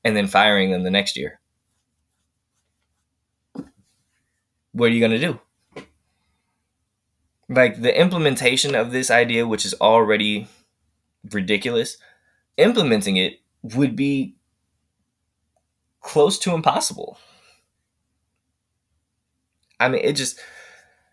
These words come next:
<sighs> I, it really shocks me,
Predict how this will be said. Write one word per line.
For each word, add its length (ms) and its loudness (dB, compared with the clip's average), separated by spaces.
<sighs> 20 -10
I, 340 2
it 140 2
really 400 2
shocks 640 0
me, 340 -10